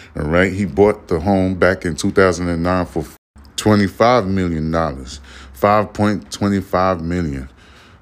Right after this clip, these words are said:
through a limited liability company tied to one of the, his longtime advisors. Representatives for the rapper did not immediately return requests for comments. All right,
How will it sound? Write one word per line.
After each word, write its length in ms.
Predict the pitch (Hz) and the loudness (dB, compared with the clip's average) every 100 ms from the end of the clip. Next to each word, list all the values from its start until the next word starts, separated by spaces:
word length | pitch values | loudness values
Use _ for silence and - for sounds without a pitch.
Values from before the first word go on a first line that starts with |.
| _ | _
through 260 | - 95 85 | 0 2 2
a 20 | |
limited 500 | 78 101 101 98 76 | 2 0 2 0 0
liability 720 | 92 92 85 82 95 87 78 | 0 0 0 0 0 0 -4
company 440 | 78 92 80 85 82 | -4 -4 -2 -4 -2
tied 340 | - 87 87 | 0 2 0
to 120 | - | -4
one 280 | 78 80 87 | -4 -2 -2
of 140 | 85 | -2
the, 160 | 78 73 - - - | -4 -8 -12 -10 -4
his 180 | 82 | -2
longtime 640 | 82 92 92 - 98 92 85 | 0 2 0 0 0 0 -2
advisors. 800 | 73 71 95 92 71 71 65 - 69 | -2 2 2 2 -2 -12 -16 -14 -2
Representatives 840 | 90 90 85 101 104 98 107 95 | 0 0 -2 0 0 0 -2 -4
for 160 | - 95 | -2 0
the 80 | 85 | 0
rapper 320 | 92 95 92 | 0 0 -2
did 200 | 92 85 | -4 -2
not 200 | 90 85 | 0 -2
immediately 640 | 80 87 85 82 69 80 76 | -2 -4 -4 -4 -4 -6 -6
return 480 | 73 - 92 80 | -6 -4 -2 -2
requests 400 | 76 - 90 80 | -6 -2 0 0
for 140 | - 76 | -6 -10
comments. 560 | - 90 82 73 - - - - - - - | -2 -2 -2 -6 -12 -20 -20 -20 -20 -20 -14
All 120 | - | -8
right, 260 | 78 87 | -2 0